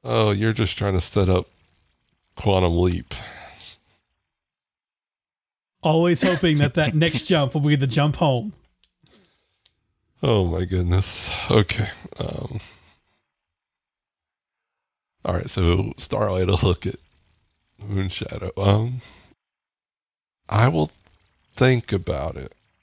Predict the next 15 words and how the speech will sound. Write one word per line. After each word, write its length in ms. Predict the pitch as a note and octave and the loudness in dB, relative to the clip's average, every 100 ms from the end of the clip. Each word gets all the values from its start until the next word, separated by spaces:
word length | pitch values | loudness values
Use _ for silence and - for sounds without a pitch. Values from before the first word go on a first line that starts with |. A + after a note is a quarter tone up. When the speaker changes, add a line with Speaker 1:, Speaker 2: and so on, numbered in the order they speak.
| _ _ _ _ _ | _ _ _ _ _
Speaker 1:
There's 260 | - A2 A2 | -2 -2 -2
a 60 | A#2 | -2
reason. 720 | C3 D#3 D#3+ D3 C#3 B2 A#2 | 0 2 0 0 0 0 0
Speaker 2:
I 20 | |
mean, 340 | F3 A3+ G#3+ G3 - - | 2 2 0 -4 -6 -2
Speaker 1:
th-, 160 | A#2+ - | -2 -4
there's 280 | - C3+ B2+ | -2 0 2
a 80 | A2 | 2
reason 500 | A2+ D#3 E3+ E3 D3 | 2 2 2 0 2
the 140 | A#2 - _ - | 0 -2 _ -8
time 500 | - A2+ A#2+ B2 A#2+ | 0 2 2 -2 -4
travel 420 | - B2 A#2+ A#2 | 0 0 0 -2
spell 360 | - B2+ A2+ A2 | -2 0 0 0
is 160 | G2+ | -2
normally 600 | F#2 F#2 G#2+ A2+ A2+ G2 | 2 4 4 2 2 0